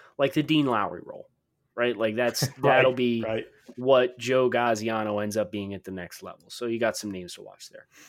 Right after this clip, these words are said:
Speaker 1: Joe,
Speaker 2: Let's do picks.
Speaker 1: who is winning the Big Ten?
Speaker 2: Ohio State.
Speaker 1: I w-, I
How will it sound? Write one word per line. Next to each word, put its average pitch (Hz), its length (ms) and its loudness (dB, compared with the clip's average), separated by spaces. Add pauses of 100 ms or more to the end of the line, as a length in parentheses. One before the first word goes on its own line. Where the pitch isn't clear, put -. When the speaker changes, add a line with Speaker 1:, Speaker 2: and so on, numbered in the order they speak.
(240)
Speaker 1:
Joe, 110 320 -2 (320)
Speaker 2:
Let's 110 160 -10
do 113 120 -10
picks. - 360 -12 (1800)
Speaker 1:
who 151 380 4
is 156 240 0
winning 107 520 -4 (500)
the - 80 -8
Big - 260 -8
Ten? - 200 -16 (440)
Speaker 2:
Ohio 117 260 2
State. 110 360 -2 (120)
Speaker 1:
I 123 80 6
w-, 196 200 4
I 127 80 4